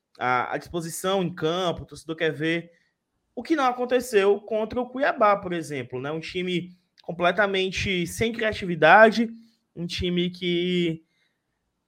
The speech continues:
não, não machucou o Cuiabá, pô.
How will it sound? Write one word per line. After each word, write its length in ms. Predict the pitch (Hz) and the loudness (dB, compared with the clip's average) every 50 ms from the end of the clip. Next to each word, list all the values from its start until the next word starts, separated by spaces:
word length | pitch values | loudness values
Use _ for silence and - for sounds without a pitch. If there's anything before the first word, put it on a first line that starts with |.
| _ _ _ _ _ _ _ | _ _ _ _ _ _ _
não, 680 | - 196 214 220 240 262 285 320 330 349 349 320 294 240 - - - - - _ _ _ _ _ _ _ - | -12 -10 -6 -4 0 2 2 2 2 2 0 -2 -4 -4 -6 -8 -12 -14 -14 _ _ _ _ _ _ _ -16
não 240 | - 277 277 277 | -10 -6 -6 -2
machucou 760 | 277 269 277 269 - 339 320 - - 269 233 233 247 285 - - | 0 0 0 0 0 -2 -6 2 8 12 12 12 12 12 10 4
o 40 | 311 | 0
Cuiabá, 460 | - 330 - 370 339 311 233 226 247 | 0 2 2 2 4 6 6 6 4
pô. 240 | 240 - 151 117 | 4 0 -8 -14